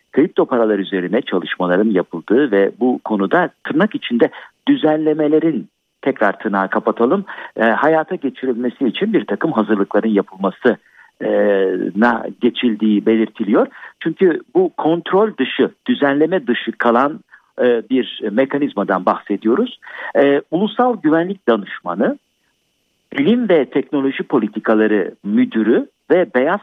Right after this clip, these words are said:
Saray Ekonomik Danışma Konseyi'nin üçlü imzasıyla yayınlanmış bir deklarasyon.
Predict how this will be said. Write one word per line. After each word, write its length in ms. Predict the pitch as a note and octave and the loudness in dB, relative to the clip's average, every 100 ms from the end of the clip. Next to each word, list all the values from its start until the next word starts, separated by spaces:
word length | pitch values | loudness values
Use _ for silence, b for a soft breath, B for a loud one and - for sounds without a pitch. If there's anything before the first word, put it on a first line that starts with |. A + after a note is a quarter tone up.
| _ | _
Saray 300 | C3 E3 G3+ | -2 0 -2
Ekonomik 500 | B2+ C#3 C#3 F#3 - | -2 -2 -4 -4 0
Danışma 360 | A#2+ A#2+ - F3 | 0 0 -4 -4
Konseyi'nin 680 | - A#2+ A2+ B2 B2+ G#3 A#3 b b _ _ | 0 -2 0 0 2 0 -2 b b _ _
üçlü 500 | F3+ F3+ - A#3+ G#3 | -2 0 -4 0 0
imzasıyla 680 | - C3 B2 B2 B2 E3+ C#3+ | 0 0 2 2 0 0 2
yayınlanmış 600 | A#2 B2+ A#2+ A#2 G3 - | 2 2 0 -2 -4 -4
bir 80 | A#2 | 0
deklarasyon. 600 | A2 - G2 - - | 0 0 -2 -2 -8